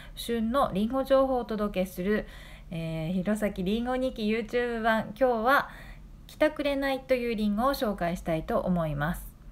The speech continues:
紅という名前が入っているだけあって、見てください。この見るからに赤い、もう黒に近い黒っぽい赤色ですね。この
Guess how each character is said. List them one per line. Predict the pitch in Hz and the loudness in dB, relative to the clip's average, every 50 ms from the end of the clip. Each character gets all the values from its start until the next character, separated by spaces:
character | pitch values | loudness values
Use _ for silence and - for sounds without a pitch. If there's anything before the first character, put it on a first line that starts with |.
| - - - - - - - - - - - - - - | -18 -16 -16 -16 -16 -16 -16 -16 -16 -18 -20 -20 -18 -8
紅 | - 208 226 247 233 240 240 233 220 | -4 0 0 2 2 2 2 2 0
と | - 220 | 0 0
い | 214 208 202 | 0 2 2
う | 190 | 4
名 | 196 202 | 4 4
前 | 196 196 190 190 185 | 4 4 4 4 2
が | 180 175 180 | 2 0 2
入 | 196 208 185 | 2 2 0
っ | 180 | 0
て | - - 156 | -2 -4 -4
い | 151 | -4
る | 151 143 | -2 -2
だ | 143 143 139 | -2 -2 -2
け | - 139 | -2 -4
あ | 143 | -4
っ | |
て、 | 139 - - - 135 - - - - - - - - - | -4 -6 -6 -4 -4 -4 -6 -10 -16 -16 -16 -16 -8 -6
見 | 175 170 | -4 -4
て | - 160 | -2 -2
く | 160 | 0
だ | 147 160 | 0 0
さ | 180 - 156 | 0 0 -2
い。 | 135 - | -2 -2
こ | - 175 | -2 -2
の | 165 170 160 - - - - - | 0 0 0 -2 -4 -8 -6 -2
見 | 175 180 | 0 0
る | 196 196 | 2 2
か | 208 196 | 2 4
ら | 185 180 175 | 4 4 2
に | 170 165 165 - - - | 0 -2 -4 -6 -8 -4
赤 | - 190 - - 208 196 185 | -4 -4 2 4 4 6 6
い、 | 180 - - - - - - - - - - - - | 4 2 -4 -10 -18 -20 -20 -18 -16 -16 -14 -4 0
も | 185 175 165 156 | 0 2 2 0
う | - | -2
黒 | - - 277 294 311 302 | 0 2 4 6 6 6
に | 269 220 208 202 | 6 4 4 2
近 | - - - - 233 226 214 | 0 -4 -4 0 2 2 2
い | 196 190 | 2 0
黒 | - - 208 220 247 | 0 0 2 2 2
っ | 262 - - - | 0 0 -2 0
ぽ | - 302 | 0 2
い | 240 - | 2 2
赤 | - 180 - - 175 165 | 0 -4 -4 -2 0 0
色 | 165 160 156 151 | 0 0 -2 -2
で | 151 160 | -4 -4
す | - - - | -6 -4 0
ね。 | 170 185 190 202 208 - - - - - - - - - - - | 2 2 2 2 -2 -6 -14 -16 -16 -16 -14 -14 -14 -14 -10 -2
こ | - 196 | 2 2
の | 180 180 123 - | 2 2 2 -2